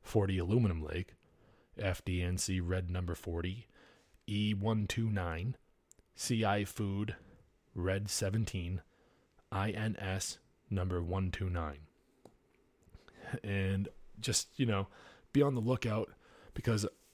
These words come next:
the majority of pediatricians recommend medicines containing Red forty.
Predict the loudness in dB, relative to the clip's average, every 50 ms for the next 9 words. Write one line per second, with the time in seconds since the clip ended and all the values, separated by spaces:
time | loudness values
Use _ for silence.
0 | _ -4 0 2 4 4 4 6 6 6 8 8 6 6 4 2 2 0 0 0
1 | 0 0 2 2 2 0 0 0 0 0 0 0 0 -2 0 0 -2 -2 0 2
2 | 2 2 4 4 2 2 2 0 0 0 0 0 -2 -2 0 0 0 0 2 2
3 | 2 4 4 4 2 2 2 0 0 -2 -2 -2 -2 -2 -4 -8